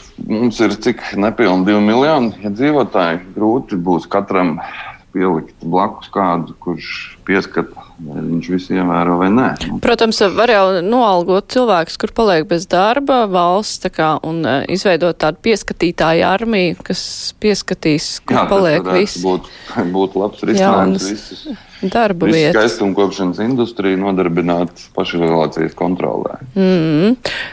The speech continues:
Speaker 2: Klausītāji raksta tieši par skaistumkopšanas industriju. Diez kur kops savus nagus mūsu ministrs un ministra kundzes, tikai le-, nesaka, ka pašas mājās darbosies ar ģelišu lakām un viņām būs speciālais aprīkojums. Ko nu?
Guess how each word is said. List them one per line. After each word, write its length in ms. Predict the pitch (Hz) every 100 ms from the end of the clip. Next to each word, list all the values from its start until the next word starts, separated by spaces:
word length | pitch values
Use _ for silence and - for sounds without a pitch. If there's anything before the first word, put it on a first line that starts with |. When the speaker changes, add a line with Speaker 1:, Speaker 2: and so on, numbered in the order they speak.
| - - 170
Speaker 2:
Klausītāji 600 | 202 202 240 214 175 185
raksta 360 | 294 - -
tieši 180 | 170 -
par 160 | - 170
skaistumkopšanas 960 | - 196 196 - 160 165 165 175 165 -
industriju. 640 | 180 214 175 - 156 101
Diez 400 | 120 - 240 302
kur 180 | - 233
kops 340 | - 262 226 247
savus 380 | - 196 170
nagus 380 | 196 190 196 -
mūsu 440 | 185 180 208 - -
ministrs 640 | 175 147 214 - - -
un 140 | 285
ministra 400 | 214 160 151 - -
kundzes, 480 | 160 147 156 165
tikai 280 | - - 147
le-, 180 | 135 160 - -
nesaka, 480 | 170 - 175 -
ka 100 | -
pašas 400 | 160 180 202 -
mājās 440 | 170 160 175 156 -
darbosies 680 | 175 160 147 147 131 143 156
ar 80 | 156
ģelišu 640 | 151 - 175 190 165 - -
lakām 560 | 156 - 185 175 170 -
un 120 | 147
viņām 360 | 160 151 - 151
būs 260 | 156 -
speciālais 720 | - 170 - 143 135 - -
aprīkojums. 800 | 180 - 139 127 123 98 - -
Ko 240 | - 247 185
nu? 220 | 147 277